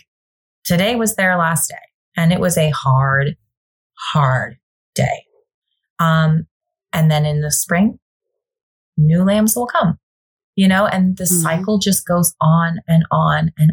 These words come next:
Speaker 1: on and on. And it's so rich and so hard and so beautiful. And I mean, that's what makes it so, so enriching,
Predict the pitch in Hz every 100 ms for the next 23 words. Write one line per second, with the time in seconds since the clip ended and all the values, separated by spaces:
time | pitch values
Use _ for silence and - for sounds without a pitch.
0 | - 151 147 151 - 147 151 151 156 151
1 | 156 151 151 - - - 180 180 208 214
2 | 180 151 - - - _ _ _ _ -
3 | 160 - 196 185 - 185 196 196 196 170
4 | 160 - 165 156 - 139 143 180 180 -
5 | 175 170 165 - 151 143 139 143 - -
6 | _ _ _ _ - 170 175 165 165 175
7 | 160 160 - 156 - 156 151 147 147 143
8 | _ _ _ _ _ _ _ _ _ _
9 | _ - - - - - - 214 196 185
10 | 165 160 - 147 131 120